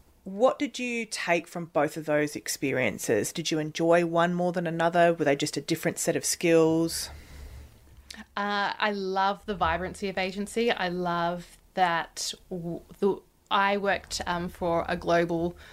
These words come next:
Speaker 2: you know, a multinational company where there was, um, a lot of the work was prescribed from global, and then we
Speaker 1: Mm-hmm.
Speaker 2: implemented it in our own market.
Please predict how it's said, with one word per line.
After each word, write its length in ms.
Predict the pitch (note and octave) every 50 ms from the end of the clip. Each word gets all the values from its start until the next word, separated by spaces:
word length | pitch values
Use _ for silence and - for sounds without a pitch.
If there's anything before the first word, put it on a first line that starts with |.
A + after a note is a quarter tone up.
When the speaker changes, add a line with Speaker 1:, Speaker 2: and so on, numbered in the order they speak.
| - - - - - _
Speaker 2:
you 80 | G3
know, 140 | G3+ F#3 F3
a 20 | F#3+
multinational 540 | G#3 G#3+ A3+ G#3+ A3+ G3+ F#3 - G3+ F#3
company 380 | - G3 F3+ F3 - F#3+ F#3 F#3
where 200 | F3+ - F3+ F3
there 180 | E3+ F#3 F#3 F3+
was, 340 | F3+ F3+ F3 F3 E3+ - - -
um, 500 | F#3+ F3+ E3+ E3+ E3+ F3 E3+ E3+ - - - - - - - - - - - - - _ _ _ - - _ _ _ _ _ _ _ _ - -
a 100 | G#3 G3
lot 360 | G3 F#3+ F#3+ G3+ G3+ - -
of 200 | - G#3 G3+ -
the 100 | A3+ G#3+
work 300 | G3 F#3 E3+ F3 F3 -
was 100 | F#3+ F3
prescribed 400 | - - F3+ - F3 E3 E3+ -
from 100 | F#3 F3+
global, 460 | F3 G3+ B3+ D#4+ - A4 A#4+ A4 - - -
and 180 | F#3+ F#3+ F#3
then 80 | F3 F3+ A#3
we 100 | D4 -
Speaker 1:
Mm-hmm. 80 | -
Speaker 2:
implemented 520 | F#3 F3+ - - F#3+ F#3 E3+ F3 - F3+ E3
it 140 | E3 - -
in 120 | F#3 F3
our 200 | F3 E3 D#3+ -
own 140 | E3+ D#3+ D#3+
market. 560 | D3+ D3+ D3+ D3+ - - - - - - -